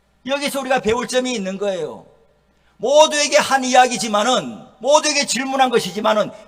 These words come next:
베드로는 듣기를 예수님이 나에게 묻는 질문이나 이렇게 받아들이고서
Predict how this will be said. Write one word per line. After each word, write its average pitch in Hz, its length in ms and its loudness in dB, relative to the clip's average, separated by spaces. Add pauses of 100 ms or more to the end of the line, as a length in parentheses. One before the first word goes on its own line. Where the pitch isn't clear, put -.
베드로는 262 480 0
듣기를 247 580 -2 (380)
예수님이 240 720 -2 (260)
나에게 277 520 6
묻는 277 280 2
질문이나 254 840 -2
이렇게 277 280 -4
받아들이고서 208 840 -2